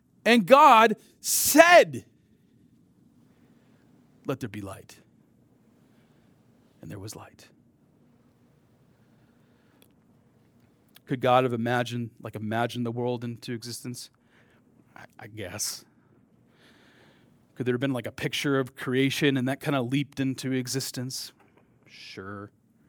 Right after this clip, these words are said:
Could God have grabbed, like, the flannel graph, you know? <laughs> If you grew up in church, you saw the flannel graph and all the pictures, you know,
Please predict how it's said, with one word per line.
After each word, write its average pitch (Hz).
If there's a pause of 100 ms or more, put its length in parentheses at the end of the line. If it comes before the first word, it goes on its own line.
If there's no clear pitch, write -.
(1200)
Could 135
God 139
have 123
grabbed, 131
like, 131
the 151
flannel 143
graph, 139
you 143
know? 139
<laughs> -
If -
you 123
grew 131
up 135
in 131
church, 135
you 135
saw 139
the 143
flannel 151
graph 147
and 143
all 143
the 127
pictures, 147
you 147
know, 143